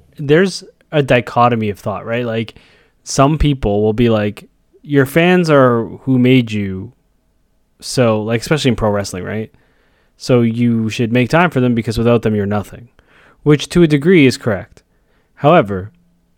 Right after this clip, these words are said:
there needs to be a level of decorum that fans are accepting and practicing of maybe don't meet them at the airport waiting outside the shitter <laughs> You know what I mean? Like,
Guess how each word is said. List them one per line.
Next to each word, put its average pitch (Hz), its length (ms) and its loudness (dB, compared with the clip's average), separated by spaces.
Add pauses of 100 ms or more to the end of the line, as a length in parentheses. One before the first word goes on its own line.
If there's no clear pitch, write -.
(260)
there 139 200 4
needs 170 280 2
to 160 100 -2
be 131 440 2
a 117 200 -6
level 123 320 2
of 107 120 0
decorum 110 720 -2 (400)
that 117 320 -2 (180)
fans 127 340 2
are 107 200 0
accepting 117 440 -2
and 98 80 -4
practicing 131 640 -2
of 196 280 -6 (760)
maybe 165 300 4
don't 175 220 2
meet 160 220 0
them 135 140 2
at 131 100 0
the 113 140 -2
airport 120 520 0 (540)
waiting 139 340 2
outside 131 360 0
the 107 60 -6
shitter 107 460 0 (560)
<laughs> - 260 -12 (220)
You 139 80 2
know 117 100 4
what 120 100 2
I 117 60 2
mean? 127 220 0
Like, 113 260 -2